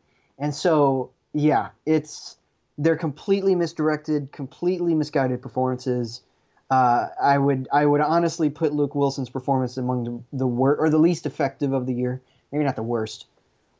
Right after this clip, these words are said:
Um, he's, he's still at least a professional actor. <laughs> But, um, yeah, it's just, it's going back to, to Crowley's the main problem with this, I think. I think it's a little bit more, uh,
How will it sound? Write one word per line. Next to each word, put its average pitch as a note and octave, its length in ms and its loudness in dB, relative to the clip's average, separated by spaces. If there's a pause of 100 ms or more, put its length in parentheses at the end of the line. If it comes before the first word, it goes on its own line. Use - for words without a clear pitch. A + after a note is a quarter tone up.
Um, A2+ 460 0 (220)
he's, B2+ 300 -2
he's C3+ 220 0
still B2+ 200 4
at B2 60 4
least B2 200 0
a A#2+ 40 -10
professional B2 540 -4
actor. A2 260 -2 (220)
<laughs> - 160 -16
But, C#3 260 0 (480)
um, B2 560 0 (760)
yeah, C3 360 2 (100)
it's C#3+ 320 0
just, - 440 -2
it's - 340 -8
going C#3 320 0
back C#3 220 2
to, C#3+ 180 2 (160)
to D3 100 -6
Crowley's D#3 460 0
the D3 80 -2
main D3 240 0
problem F#3 340 0
with D#3+ 140 -2
this, A#2+ 160 -6
I D3 100 2
think. A2+ 260 -8
I B2 100 -4
think E3+ 220 -4
it's C#3+ 140 -4
a D3 40 0
little C#3+ 160 2
bit B2+ 140 -4
more, B2+ 520 0 (960)
uh, A2 600 -2